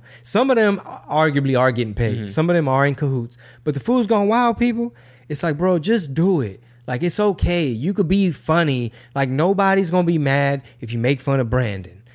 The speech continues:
Speaker 1: Like, you know what I'm saying? I'm
Speaker 2: When
Speaker 1: sure y'all can find y'all's way of doing it.
Speaker 2: When did making fun of things, and we kinda talked about this on the last episode, but when did the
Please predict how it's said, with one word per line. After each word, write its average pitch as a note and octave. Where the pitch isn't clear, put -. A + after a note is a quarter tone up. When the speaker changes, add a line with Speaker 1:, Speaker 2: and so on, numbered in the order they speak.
Speaker 1:
Like, B2+
you D#3
know E3+
what F3
I'm E3
saying? E3+
I'm C#3
Speaker 2:
When A#3+
Speaker 1:
sure C4+
y'all F3+
can D#3+
find D#3
y'all's C#3
way B2+
of G#2+
doing G#2+
it. F2
Speaker 2:
When E3
did A#3
making D3+
fun C3+
of A#2
things, F#2+
and A2+
we B2
kinda F3
talked C#3
about A#2+
this A2+
on G2+
the F#2+
last G2+
episode, A#2
but F#2+
when D#3
did G3
the D3